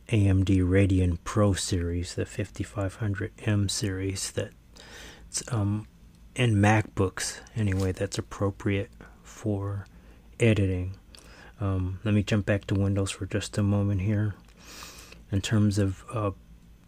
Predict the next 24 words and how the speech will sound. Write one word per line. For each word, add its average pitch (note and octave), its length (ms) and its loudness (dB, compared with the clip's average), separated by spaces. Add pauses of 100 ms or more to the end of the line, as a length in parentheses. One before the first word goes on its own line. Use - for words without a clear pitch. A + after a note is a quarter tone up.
(240)
various A2 440 6
brands G#2 460 2
of G2 180 -4
Windows A2 520 4
gaming A2 400 0
computers, G#2+ 680 -4 (400)
you G2+ 80 2
have F#2+ 260 0
the G2+ 80 0
Dell G2+ 680 2
Alienware G#2 880 2
series G#2+ 720 0 (260)
that A2 140 -6
are G#2+ 180 -4 (680)
quite G#2 320 -2
popular. G#2+ 580 -4 (1200)
You A2 120 2
have G#2 280 0 (160)
H - 380 0
P, G#2 340 4
and G2+ 140 2
you G2+ 60 4
have F#2+ 400 0
the F#2+ 420 0